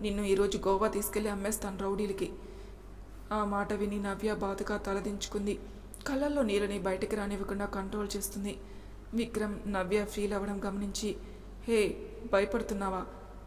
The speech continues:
నేనేం నిన్ను అమ్మేంలే," అన్నాడు. "నేనేం దానికి భయపడట్లేదు సార్,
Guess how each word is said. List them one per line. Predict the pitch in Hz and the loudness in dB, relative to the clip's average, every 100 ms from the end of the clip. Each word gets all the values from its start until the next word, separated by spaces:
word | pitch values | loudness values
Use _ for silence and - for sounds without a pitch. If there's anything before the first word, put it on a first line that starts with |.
| 220 | 0
నేనేం | 208 196 220 | 2 4 4
నిన్ను | 233 208 | 4 2
అమ్మేంలే," | 202 202 226 214 214 214 202 | 0 2 4 6 6 4 0
అన్నాడు. | 202 208 196 - - - - - - - | -2 0 -2 -6 -12 -12 -12 -12 -10 -2
"నేనేం | 214 202 214 208 | 0 2 2 2
దానికి | 202 202 | 2 2
భయపడట్లేదు | 196 202 202 - - 214 214 | 0 0 0 -2 2 2 4
సార్, | - 202 | 2 0